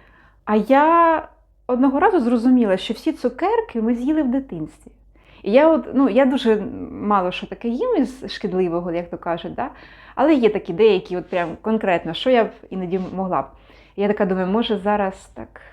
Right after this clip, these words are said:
ну, чуть-чуть». Але я така згадую, вона така струнка від природи, і вона собі каже отаке, да, що всі ми цукерки з'їли в дитинстві. І я ота, яка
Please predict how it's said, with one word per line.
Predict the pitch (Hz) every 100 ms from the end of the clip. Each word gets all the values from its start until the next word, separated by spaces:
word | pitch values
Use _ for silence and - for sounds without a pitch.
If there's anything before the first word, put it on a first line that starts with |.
| - _ _ - - _
ну, | -
чуть-чуть». | 466 466 - 415 330 214 160 147 _ _ _ _ _ -
Але | 190
я | 220
така | 214 202
згадую, | 185 202 180 180 175 185 _ _ _ _ _
вона | 170 180 185 214 190
така | - 190
струнка | 185 - 190 214 208
від | 175 -
природи, | 180 240 285 170 151 - _ _ _ _
і | 190
вона | 202 240
собі | 240 202 196
каже | 226 214 175 170
отаке, | 160 - 151
да, | 240
що | 247 185
всі | - 302
ми | 277
цукерки | 269 277 269 262
з'їли | 226 262 247
в |
дитинстві. | 240 247 202 - -
І | 190
я | 190 262 254
ота, | 196 233 233 - - -
яка | 180 214